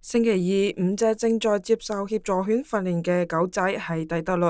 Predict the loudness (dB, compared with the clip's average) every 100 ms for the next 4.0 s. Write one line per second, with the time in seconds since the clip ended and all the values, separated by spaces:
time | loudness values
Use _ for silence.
0 | 0 -2 -4 -4 -6 -2 0 0 -2 -6
1 | -4 -4 -2 -6 -8 -10 -6 -4 0 -2
2 | -2 -2 0 0 -2 -4 -4 -4 -4 -2
3 | -2 -2 -2 -2 -4 -4 0 0 0 -2